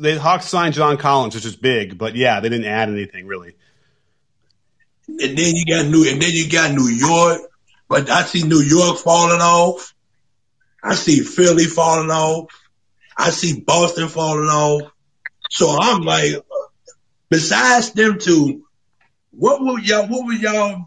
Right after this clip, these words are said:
Speaker 2: what would, what would y'all, uh,
Speaker 1: Yeah.
Speaker 2: as far as the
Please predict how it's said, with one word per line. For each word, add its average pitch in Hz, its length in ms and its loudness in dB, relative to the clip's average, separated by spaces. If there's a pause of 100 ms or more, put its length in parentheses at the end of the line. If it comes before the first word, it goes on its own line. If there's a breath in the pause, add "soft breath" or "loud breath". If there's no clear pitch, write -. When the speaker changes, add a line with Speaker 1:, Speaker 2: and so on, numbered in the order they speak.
Speaker 2:
what 220 260 -4
would, 185 220 -4
what 202 200 0
would 185 220 -6
y'all, 175 580 0 (1400)
uh, 143 560 2
Speaker 1:
Yeah. 113 60 -14 (340)
Speaker 2:
as 131 100 -2
far 170 260 2
as 143 60 -6
the 135 60 -6